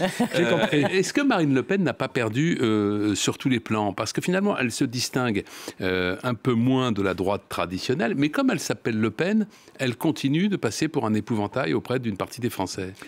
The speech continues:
Speaker 1: Je pense sincèrement que le clivage gauche-droite est en train de disparaître. C'est un des grands succès d'Emmanuel Macron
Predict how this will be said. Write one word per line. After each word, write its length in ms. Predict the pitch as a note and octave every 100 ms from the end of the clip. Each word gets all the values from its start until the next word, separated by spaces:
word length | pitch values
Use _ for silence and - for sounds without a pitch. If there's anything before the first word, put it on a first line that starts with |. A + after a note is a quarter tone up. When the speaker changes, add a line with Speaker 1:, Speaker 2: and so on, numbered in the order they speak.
| -
Speaker 1:
Je 80 | -
pense 200 | - E3
sincèrement 520 | G#3+ G#3 F#3+ D#3 F#3
que 120 | D#3 D3
le 120 | C#3+
clivage 420 | - D#3 D3+ C#3
gauche-droite 480 | D#3 D3+ - D#3 E3
est 100 | C3
en 60 | B2
train 160 | -
de 40 | C3
disparaître. 500 | B2 C#3 A2+ - - _ _ _ _
C'est 140 | - D3
un 80 |
des 80 | C#3+
grands 160 | C3 D#3+
succès 480 | - D3 - E3 D#3
d'Emmanuel 480 | C#3 C#3 C#3 C3+
Macron 420 | C3+ C3 - F#3+